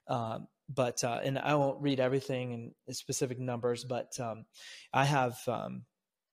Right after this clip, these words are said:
I'm gonna do some coaching, uh, for, for a good friend of mine, Gary Harper, and I'm really excited about that.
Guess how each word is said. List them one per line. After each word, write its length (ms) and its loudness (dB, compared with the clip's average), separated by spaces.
I'm 40 -2
gonna 140 4
do 140 4
some 180 0
coaching, 480 4
uh, 360 4
for, 680 2
for 80 0
a 20 -6
good 160 2
friend 220 2
of 40 0
mine, 260 2
Gary 220 2
Harper, 380 0
and 100 -6
I'm 120 -4
really 160 2
excited 260 0
about 240 0
that. 300 0